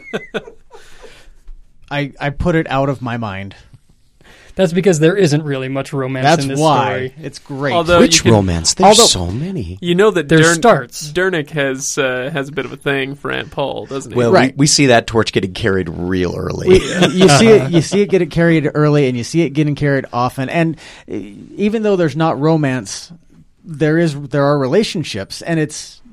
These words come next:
Speaker 1: and he uses them, you know, interestingly, you know, we, we see the king of,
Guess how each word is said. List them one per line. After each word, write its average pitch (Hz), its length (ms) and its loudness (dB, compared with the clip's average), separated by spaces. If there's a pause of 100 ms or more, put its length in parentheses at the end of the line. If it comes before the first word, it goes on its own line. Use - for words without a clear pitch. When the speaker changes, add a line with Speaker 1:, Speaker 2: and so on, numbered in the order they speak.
(240)
Speaker 1:
and 147 220 -4
he 151 120 -4
uses 156 420 -2
them, 139 260 -2
you 156 100 -6
know, 127 180 -4
interestingly, 165 580 -4
you 139 100 -4
know, 131 140 -4
we, 139 180 -6
we 127 160 -8
see 151 160 -4
the 139 100 -4
king 147 300 -4
of, 135 300 -6